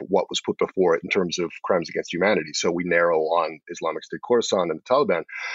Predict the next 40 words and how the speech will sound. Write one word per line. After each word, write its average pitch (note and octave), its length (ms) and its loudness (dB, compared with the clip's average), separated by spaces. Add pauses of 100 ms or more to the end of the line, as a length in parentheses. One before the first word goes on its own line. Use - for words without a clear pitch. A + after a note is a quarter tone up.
(220)
Um, G2+ 300 2 (200)
but, A2 380 2 (180)
it, C3+ 140 0 (100)
you C#3+ 120 2
know, G#2 160 -2 (100)
it, - 100 -16 (120)
it, - 100 -14 (340)
I D#3+ 60 2
guess F3+ 220 2
what B2+ 80 4
I A2+ 60 0
want A#2 240 0
to B2 100 -6
know C3 320 4
is, B2+ 400 -8
is C3 340 -10 (220)
there, D#3 160 -2
there F3 100 4
was E3+ 180 2
no F#3+ 140 4
explicit - 720 0
acknowledgement A#2+ 760 0
that G2+ 120 -12
the G2+ 80 -12
United G#2 420 0
States A2 400 0
is F#2+ 160 -6
somehow G2+ 540 2 (120)
either G2 280 -2 (100)
innocent F#3+ 540 2
of D3+ 100 -2
these E3 180 -2
charges, D#3 480 0
it's A2 140 -8
not A2+ 160 0
worth A2 140 -2
investigating C3+ 640 0
them, C3 220 2
or G#2 100 -4
somehow G#2 400 2